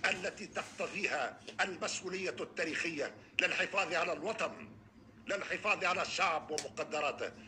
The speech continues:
وللحفاظ على استقلاليتنا. سنحترم الد-، القوانين، نحترم الحريات كلها. ماذا يريدون بالحريات؟ هو تسلل إلى الدولة وضربها من الداخل.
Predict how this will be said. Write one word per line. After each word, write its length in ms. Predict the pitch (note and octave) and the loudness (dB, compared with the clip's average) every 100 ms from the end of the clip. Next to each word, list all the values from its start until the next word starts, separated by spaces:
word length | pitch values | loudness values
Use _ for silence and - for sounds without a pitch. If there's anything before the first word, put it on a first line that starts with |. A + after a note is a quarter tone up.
| - C3 | -8 0
وللحفاظ 640 | F#3+ F#3 - - G#3 D#3+ | 2 2 2 2 2 4
على 180 | D#3 D3+ | 2 2
استقلاليتنا. 920 | - D3 - C#3+ C3+ B2 - - - - - - - - | -2 -6 -2 -2 0 -2 -2 -8 -10 -14 -20 -20 -16 -6
سنحترم 540 | F#3 F3+ - G3+ F3+ | 0 0 2 0 0
الد-، 180 | D#3+ - | -4 -4
القوانين، 960 | G3 D#3 D3+ - F3 F3+ F3 F3+ B2+ - - - - - | -2 0 -2 -2 0 0 0 -4 -6 -12 -18 -20 -20 -4
نحترم 640 | D3+ - - G#3 F#3 E3+ C3+ - - - | 0 0 2 2 2 -2 -6 -10 -16 -2
الحريات 1300 | C3+ D#3 C#3+ C#3+ A#2 - C#3 C3 F#3 F3+ G3 G3+ - - | 0 0 0 -2 -2 -4 0 0 0 0 2 2 2 -2
كلها. 340 | F#3+ F#3 C#3+ | 2 2 2
ماذا 200 | F#3+ F#3 | 2 2
يريدون 680 | F#3+ F#3 F#3+ - B3+ E3 - - - - - - | 2 2 -2 -4 -4 -6 -8 -16 -18 -20 -20 -10
بالحريات؟ 640 | D#3 - - D#3+ F#3 D3+ - - - - - - | -6 -4 -2 0 2 0 -2 -12 -16 -16 -10 -2
هو 140 | F#3+ | 0
تسلل 640 | E3 F#3 - - G#3 E3 - - - - | 0 2 2 2 2 -2 -4 -12 -16 -12
إلى 380 | B2+ F3 F3 F3+ | -4 0 4 4
الدولة 540 | - G3+ A3 F3+ C3 A2 A2 | 2 -2 -2 -2 -4 -8 -8
وضربها 680 | C#3 D3+ B3 - - G2 G#2+ | -4 0 0 -2 -10 -6 -6
من 200 | G2 C3+ | -6 -6
الداخل. 460 | D#3+ E3 D#3 - | -4 0 0 0